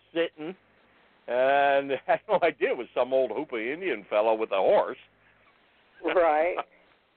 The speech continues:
Speaker 2: And that, that is, um, a very intriguing
Speaker 1: Yeah.
Speaker 2: bit of information because, uh, again, you know, it, rule everything out before you rule anything in. And I,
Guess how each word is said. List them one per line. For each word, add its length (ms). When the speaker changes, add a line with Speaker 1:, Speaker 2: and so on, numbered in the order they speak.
Speaker 2:
And 100
that, 220
that 280
is, 300
um, 460
a 240
very 480
intriguing 840
Speaker 1:
Yeah. 240
Speaker 2:
bit 80
of 120
information 800
because, 400
uh, 840
again, 380
you 140
know, 380
it, 160
rule 340
everything 420
out 240
before 300
you 140
rule 240
anything 400
in. 340
And 140
I, 160